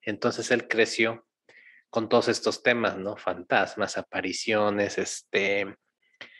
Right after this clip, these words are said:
¿cómo se llaman? Sesiones espiritistas, ¿no? Eh, todo lo que, todo lo que conlleva. Entonces, mm, de forma tal vez muy natural, pues a él se le facilitó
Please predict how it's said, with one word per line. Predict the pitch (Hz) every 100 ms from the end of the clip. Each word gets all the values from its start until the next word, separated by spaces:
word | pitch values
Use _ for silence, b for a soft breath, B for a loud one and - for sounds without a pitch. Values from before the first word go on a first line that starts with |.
| B B -
¿cómo | 120
se | 113
llaman? | 120 127
Sesiones | - 98 - 110 101 -
espiritistas, | 104 - 95 92 120 120 113 - 104 101 101 98 95 -
¿no? | 95 98 107
Eh, | 95 95 _
todo | - 120 104
lo | 95
que, | - - - _ _ B B B B -
todo | 107
lo | 104
que | 107
conlleva. | - 101 101 104 95 - _ _
Entonces, | 104 101 - 117 - 117 - b b b _ _ -
mm, | 107 104 101 -
de | 117 110
forma | 127 110 107
tal | 113 110
vez | -
muy | 117 120
natural, | 117 110 113 113 - 120 113 117 131 - _ -
pues | 98 101
a | 95
él | 95 95
se | -
le | 101 95
facilitó | - - 123 113 120 113 -